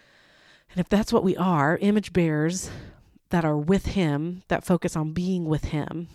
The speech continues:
it's the how that we kinda wanna figure out, right? Like, how are we going to be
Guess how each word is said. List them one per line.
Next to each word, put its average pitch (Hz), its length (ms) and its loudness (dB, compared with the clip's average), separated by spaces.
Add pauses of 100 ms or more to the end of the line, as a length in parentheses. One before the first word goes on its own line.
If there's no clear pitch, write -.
(180)
it's - 220 -4
the 208 100 2
how 196 640 0
that - 140 0
we 175 100 0
kinda 165 400 -4 (100)
wanna 170 240 -2
figure - 380 -8
out, - 300 -6
right? 175 260 0
Like, 170 140 -4
how 165 360 -2
are 160 100 -2
we 165 120 -4
going 165 360 -4
to - 120 -14
be 165 320 -8